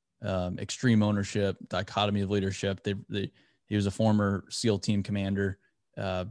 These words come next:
created a consulting business focused entirely on leadership. And we've been, uh, in a very fortunate position to, to work with them closely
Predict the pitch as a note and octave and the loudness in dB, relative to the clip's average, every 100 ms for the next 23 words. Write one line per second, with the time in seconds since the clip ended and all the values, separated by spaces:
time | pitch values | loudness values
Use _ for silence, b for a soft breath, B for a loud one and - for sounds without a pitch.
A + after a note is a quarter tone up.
0 | - - G#2+ G#2 G#2 F#2+ G2+ - G2+ G2+ | -12 -2 2 4 2 2 -2 0 0 0
1 | F#2 G2+ G2+ F#2 - G2 F#2 - F#2 G2 | 0 0 0 -2 -2 -2 -4 -6 -4 -2
2 | F#2+ F#2+ F2+ F#2 F2+ - F#2 - - G2+ | 0 0 0 -2 -2 -4 -10 -10 -10 -4
3 | F#2+ F2+ G2+ F#2 F2+ _ _ _ _ F#2 | -4 -4 -4 -4 -6 _ _ _ _ -10
4 | F#2 F2+ G#2 F#2 G2 G2+ F#2+ - G2 - | -6 0 0 2 2 2 2 0 -2 -2
5 | G2+ F#2 F2+ F#2+ - G2 F#2+ - F#2 F2 | -6 -6 -2 -2 0 -2 -2 -2 -2 -2
6 | - _ _ _ _ G#2 F#2+ F#2 G#2+ - | -8 _ _ _ _ 0 0 2 2 4
7 | A#2 A2+ G2 - B2 - F2 F#2 | 2 2 0 2 2 2 -4 -4